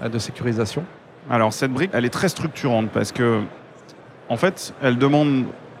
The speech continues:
Speaker 2: de connaître ses équipements, ses
Speaker 1: Ouais.
Speaker 2: assets.
Speaker 1: Ouais.
Speaker 2: C'est pas toujours simple dans l'O T. Donc, souvent, il y a un travail de cartographie qui va être fait en amont.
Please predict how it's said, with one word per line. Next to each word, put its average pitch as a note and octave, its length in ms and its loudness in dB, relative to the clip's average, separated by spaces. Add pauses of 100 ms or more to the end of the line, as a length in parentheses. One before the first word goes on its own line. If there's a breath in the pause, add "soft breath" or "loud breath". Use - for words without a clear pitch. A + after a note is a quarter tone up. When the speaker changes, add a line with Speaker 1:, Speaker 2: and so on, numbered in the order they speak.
(140)
Speaker 2:
de A2+ 80 2
connaître D3 580 2
ses A#2+ 300 -4
équipements, C3+ 460 -2
ses A2+ 180 -4
Speaker 1:
Ouais. A2 80 2
Speaker 2:
assets. A2 240 0
Speaker 1:
Ouais. - 40 -4 (120)
Speaker 2:
C'est B2+ 200 -6
pas - 140 -2
toujours C3 380 0
simple E3+ 420 0
dans B2 140 4
l'O A2+ 100 4
T. - 220 -2 (560 loud breath)
Donc, A2+ 160 -2
souvent, C3+ 280 0
il C#3+ 60 4
y C3+ 40 4
a A#2+ 40 4
un A2 60 0
travail B2 280 4
de B2 60 4
cartographie B2 680 -2
qui B2+ 180 -6
va A2+ 140 2
être A2 160 -2
fait E3 100 0
en C#3 160 4
amont. A#2+ 240 2